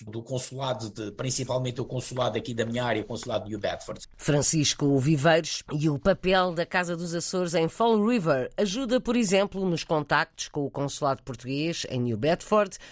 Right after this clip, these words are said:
Speaker 2: onde atualmente um atendimento está a ser agendado para janeiro do próximo ano, implica esperas de vários meses, mas a Casa dos Açores, de acordo com Francisco Viveiros,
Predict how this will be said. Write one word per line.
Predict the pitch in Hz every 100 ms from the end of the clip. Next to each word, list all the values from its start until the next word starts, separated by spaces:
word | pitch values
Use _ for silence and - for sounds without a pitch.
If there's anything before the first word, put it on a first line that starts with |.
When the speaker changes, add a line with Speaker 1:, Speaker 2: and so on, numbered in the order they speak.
| -
Speaker 2:
onde | 202 214 208 -
atualmente | - 185 196 185 190 190 190
um | 180
atendimento | 175 - 170 165 160 156 165 165
está | - 160 151
a |
ser | 151 165 160 -
agendado | 156 151 147 151 151 147 151 - - - -
para | 143 135 123 - -
janeiro | 151 123 170 208 180 165 147
do | 127 131
próximo | 123 113 143 135 147
ano, | 160 165 156
implica | 143 - 147 139 139
esperas | - - 147 139 123 117
de | 95
vários | 107 107 127 127
meses, | 165 185 180 - - - -
mas | - 175 175 -
a | -
Casa | - 214 240
dos | 214 226
Açores, | 240 254 294 269
de | 202 208
acordo | 208 202 180
com | - 175
Francisco | 160 160 156 151 131 -
Viveiros, | 127 120 170 208 233